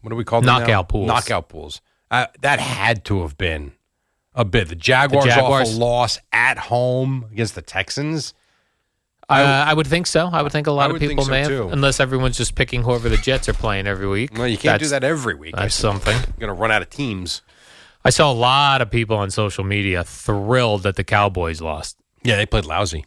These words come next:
Speaker 2: The Cowboys have a lot of haters, Jerry.
Speaker 1: You think?
Speaker 2: A lot of haters.
Speaker 1: They also, very much like the Jets who can't beat the Patriots, Cowboys
Speaker 2: Yeah.
Speaker 1: can't beat the Cardinals. They're one and eight now against the Cardinals
Speaker 2: Very
Speaker 1: in the last
Speaker 2: weird.
Speaker 1: nine games. Yep.
Speaker 2: Very
Speaker 1: And Josh
Speaker 2: strange.
Speaker 1: Dobbs gives them fits. But they also did not look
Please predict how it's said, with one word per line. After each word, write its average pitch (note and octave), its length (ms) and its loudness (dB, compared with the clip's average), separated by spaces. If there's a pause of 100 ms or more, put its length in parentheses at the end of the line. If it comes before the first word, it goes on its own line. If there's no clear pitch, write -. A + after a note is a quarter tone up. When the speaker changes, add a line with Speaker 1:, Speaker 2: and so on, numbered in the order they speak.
Speaker 2:
The - 80 -6
Cowboys G#3+ 400 0
have D3 100 2
a A#2 60 2
lot G#2 320 2
of - 60 -2
haters, A2+ 420 -2
Jerry. F#2 340 -12 (260)
Speaker 1:
You B2 140 4
think? D#3 500 0 (140)
Speaker 2:
A G2+ 40 -4
lot E3 440 4
of D3 80 2
haters. C#3 320 0
Speaker 1:
They E3+ 160 4
also, E3 640 2
very C#3+ 280 2
much D#3+ 260 0
like C3 240 0
the - 80 -10
Jets G#2+ 440 0
who A2 100 -2
can't A2+ 200 0
beat G#2+ 140 -6
the - 60 -6
Patriots, D3+ 500 0
Cowboys C3 360 2
Speaker 2:
Yeah. - 40 -18
Speaker 1:
can't A#2+ 160 0
beat B2 140 -6
the - 60 -14
Cardinals. G#2+ 440 -2 (340)
They're B2 160 2
one A#2+ 280 2
and B2 80 2
eight B2+ 160 2
now F2 180 0
against E2+ 220 -8
the - 80 -12
Cardinals F#2 280 -2
Speaker 2:
Very E3 180 6
Speaker 1:
in - 40 2
the G#2 80 2
last G#2+ 120 4
Speaker 2:
weird. G2+ 100 0
Speaker 1:
nine G2+ 240 0
games. G2 320 -4
Yep. A2+ 220 -2
Speaker 2:
Very C#3+ 260 2
Speaker 1:
And C3 80 4
Josh D3 380 4
Speaker 2:
strange. - 20 -10
Speaker 1:
Dobbs C#3 320 2
gives G#2+ 220 -4
them F#2+ 100 -4
fits. - 360 -4 (720)
But C3+ 140 2
they D3+ 120 4
also D#3 420 0
did B2 260 -4
not B2 280 2
look A#2+ 640 -4